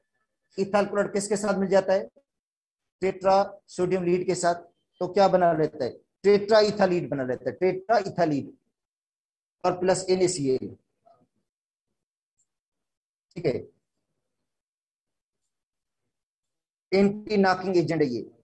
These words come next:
एंटी नॉकिंग agent, anti knocking agent है ये गैसोलीन के अंदर, नॉकिंग को कम कर देता है, नॉकिंग को reduce कर देता है और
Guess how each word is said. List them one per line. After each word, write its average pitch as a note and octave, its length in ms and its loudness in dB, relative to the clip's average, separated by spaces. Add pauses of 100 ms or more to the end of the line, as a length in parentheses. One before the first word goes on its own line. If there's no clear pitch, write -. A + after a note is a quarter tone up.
(400)
एंटी F3+ 340 0
नॉकिंग E3+ 460 -2
agent, D3+ 380 -2 (260)
anti E3+ 320 -2 (220)
knocking D#3+ 440 -2 (680)
agent D#3+ 300 0
है C3+ 60 0
ये B2+ 60 -2
गैसोलीन D3+ 380 -2
के C3 60 -4
अंदर, A2+ 200 -6 (200)
नॉकिंग E3+ 320 0
को G3+ 120 2
कम F#3 180 0
कर D3+ 120 2
देता C3 200 -4
है, A#2 80 -2
नॉकिंग F3+ 320 -2
को G3+ 60 2
reduce F3+ 260 0
कर D#3 140 -2
देता B2 220 -6
है F2+ 100 -12 (1500)
और G3+ 240 4